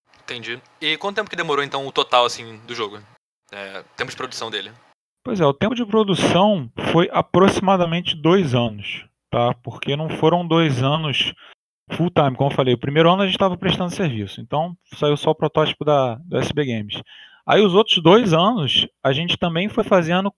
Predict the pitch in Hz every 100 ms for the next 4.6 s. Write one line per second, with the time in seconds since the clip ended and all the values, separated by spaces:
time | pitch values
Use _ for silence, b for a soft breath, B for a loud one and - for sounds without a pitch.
0 | _ - 160 180 185 180 185 196 - 160
1 | 196 170 - - B B B 139 147 190
2 | - 190 175 202 190 170 175 190 - -
3 | - 139 139 139 139 143 131 143 131 139
4 | 135 139 131 127 107